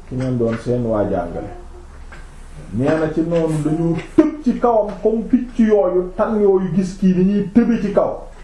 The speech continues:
Médd gi rek këf, wala ginaar gi ñuy këf rek daw. Ñu daal di koy, noonu lay tëbe ci moom.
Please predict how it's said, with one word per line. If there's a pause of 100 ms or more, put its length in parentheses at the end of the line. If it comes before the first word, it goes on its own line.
(960)
Médd
gi
rek
këf,
wala
ginaar
gi
ñuy
këf
rek
daw. (1500)
Ñu
daal
di
koy,
noonu
lay
tëbe
ci
moom.